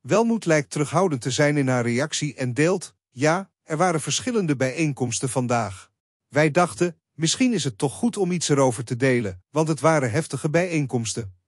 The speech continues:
Mensen waren geschrokken, want mensen uiten pittige dingen in de krant. Pesten, intimidatie, manipulatie, zwangerschapsdiscriminatie." Ze gaat verder met de constatering dat velen geschrokken zijn en dat Bert zijn excuses heeft aangeboden.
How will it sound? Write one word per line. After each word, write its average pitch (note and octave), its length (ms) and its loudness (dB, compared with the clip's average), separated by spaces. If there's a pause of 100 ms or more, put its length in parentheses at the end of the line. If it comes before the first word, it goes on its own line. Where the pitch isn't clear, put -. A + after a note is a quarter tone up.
(340)
Mensen F#3 400 2
waren C3 240 2
geschrokken, C#3+ 680 0 (120)
want D3+ 200 -2
mensen G3+ 340 0
uiten C3+ 320 -2
pittige F3 400 -2
dingen A#2+ 280 -2
in A#2+ 100 -4
de D3 100 -2
krant. C3 480 0 (460)
Pesten, G3 600 2
intimidatie, D#3+ 1080 -2
manipulatie, D#3+ 920 0 (100)
zwangerschapsdiscriminatie." B2 1600 -2 (360)
Ze - 160 -4
gaat D3+ 220 0
verder G3+ 300 2
met D#3 140 2
de C3 100 -4
constatering D#3 760 0
dat B2 180 -2
velen G#3 360 2
geschrokken C#3+ 480 -2
zijn B2+ 440 0
en E3+ 120 -4
dat E3+ 180 -2
Bert C#3+ 200 0
zijn D#3 160 2
excuses D3+ 520 -2
heeft C#3+ 240 0
aangeboden. B2 840 2